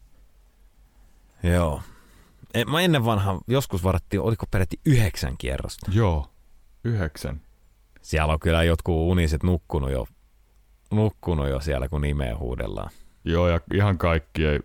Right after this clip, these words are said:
Speaker 2: niitä ei varmaan paikalle, paikalle pyydelty, et
Speaker 1: No
Speaker 2: joku
Speaker 1: ei varmaan.
Speaker 2: pari,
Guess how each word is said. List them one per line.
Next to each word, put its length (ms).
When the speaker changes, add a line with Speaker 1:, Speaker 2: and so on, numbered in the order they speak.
Speaker 2:
niitä 340
ei 120
varmaan 320
paikalle, 520
paikalle 460
pyydelty, 560
et 200
Speaker 1:
No 100
Speaker 2:
joku 120
Speaker 1:
ei 180
varmaan. 200
Speaker 2:
pari, 260